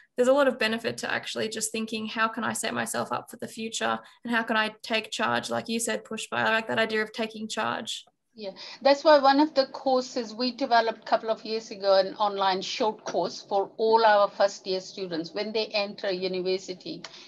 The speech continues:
Speaker 2: it sits on their, um, registration, you know, their enrollment page, and it's making your money work for you. All right,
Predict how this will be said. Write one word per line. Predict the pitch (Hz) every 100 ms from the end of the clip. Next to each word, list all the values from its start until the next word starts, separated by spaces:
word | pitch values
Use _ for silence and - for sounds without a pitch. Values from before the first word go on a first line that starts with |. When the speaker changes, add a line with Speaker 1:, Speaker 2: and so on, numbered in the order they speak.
| -
Speaker 2:
it | 190 -
sits | - - - -
on | - 190 190
their, | 185 180 180 180 -
um, | 180 175 175 170 - - - -
registration, | 196 180 180 - 196 196 185 170
you | 175
know, | 175
their | 165 180 185
enrollment | 185 180 196 190 180 165 -
page, | - 175 165 -
and | 165
it's | 180 -
making | 185 202 220 - 208
your | 196
money | 190 185 190
work | 185 175 185 185
for | - 170
you. | 170 156 127 _ - - - - -
All | 185
right, | 185 -